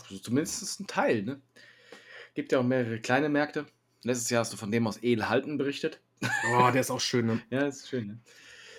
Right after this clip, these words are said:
Speaker 1: So.
Speaker 2: Da könnt-, da könnten wir tatsächlich aufnehmen und keiner würde uns im Hintergrund stören, weil es einfach echt extrem leise und besinnlich ist.
Speaker 1: Meine Hauptfrage weihnachtlich wäre jetzt aber nicht, weil wir, wir haben die Weihnachtszeit hinter uns gelassen. Meine Hauptfrage an dich wäre:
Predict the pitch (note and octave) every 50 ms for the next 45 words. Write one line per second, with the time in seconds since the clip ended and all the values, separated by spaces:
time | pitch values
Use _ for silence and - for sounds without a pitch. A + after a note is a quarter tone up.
0 | - _ - C3+ E3+ F3+ D#3 D3+ - G3+ G3 G3 - D#3+ - G3+ G3 G3 F3+ D3
1 | D3+ D#3 D#3 F#3 D#3 - E3+ F#3+ F#3+ - E3 D3+ D3+ C#3+ C#3 - - D3 D#3+ E3
2 | C#3+ D3 D3 D3 C#3+ C#3 - - C#3+ D3+ D3+ D3 C#3+ - B2 - - - C#3+ C#3+
3 | B2+ A2+ A2 A2 B2 A#2 A2 C3 C3 B2+ - - _ _ _ _ - C3+ - -
4 | - - E3 F3 E3+ C3 B2 D#3 F3+ E3+ D3 B2+ B2+ A#2+ B2+ A#2+ C3 D#3 D#3 A#2
5 | G2 - - G#2+ - - - _ _ _ - - - - B2 D#3+ G#3+ A3+ G3 F#3+
6 | G#3 G#3 - - - F#3 F3+ F3+ E3 C#3 B2 C3+ D3 D#3+ D3+ - - D3 - -
7 | - A#2+ C3 C#3 C#3 C#3+ B2 B2 A#2 A#2+ B2+ A#2+ - - - - - _ - -
8 | _ _ - F#2 G2+ A#2 - A2+ A2 G2+ - F#2+ A#2 G#2 A#2 D3+ D#3+ C#3+ B2+ G2
9 | F#2+ F#2+ A#2+ B2+ B2 B2 - - - - G#2 F#2+ - F2 F#2+ G2 F#2 E2 D2 -
10 | - G#2+ A2 - - - - _ _ _ _ _ _ _ _ - - _ - -
11 | G2 C3+ E3 E3+ D3 B2 B2 C#3 A#2 - - - - C#3 C#3 C#3 B2 A#2 A2+ G#2+
12 | B2 C3 - - B2+ A#2+ A2+ A2+ A#2 A#2